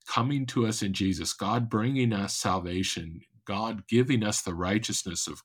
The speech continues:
Christ, uh, in one sense, we can speak of that as God just sort of declaring something to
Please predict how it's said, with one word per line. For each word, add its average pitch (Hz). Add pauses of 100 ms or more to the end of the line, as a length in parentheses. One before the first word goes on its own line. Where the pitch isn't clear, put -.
Christ, 92 (540)
uh, 98
in 120
one 143
sense, 123
we 104
can 95
speak 117
of 95
that 87
as 85
God 95
just -
sort 92
of 87
declaring 101
something 90
to 90